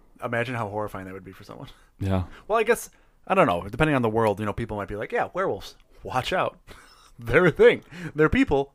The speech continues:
Speaker 1: but they'll eat ya.
Speaker 2: You can do it once per short rest.
Speaker 1: Short rest? Oh, dang.
Speaker 2: Once you, once you use this feature, you must finish a short or long rest before you can use it again.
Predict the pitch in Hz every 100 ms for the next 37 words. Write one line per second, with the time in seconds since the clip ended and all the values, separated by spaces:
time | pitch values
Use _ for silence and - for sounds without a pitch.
0 | - 131 143 175 139 104 - - 113 110
1 | 123 123 107 101 101 - 101 - 98 101
2 | 95 90 - - - - _ _ _ _
3 | _ _ _ _ - - 92 104 123 135
4 | - - 101 95 90 - 165 117 113 120
5 | 107 110 113 120 120 110 113 110 113 110
6 | 113 110 104 101 - 104 104 95 - -
7 | 107 113 107 104 104 98 98 95 92 -
8 | - 98 92 90 92 87 90 90 87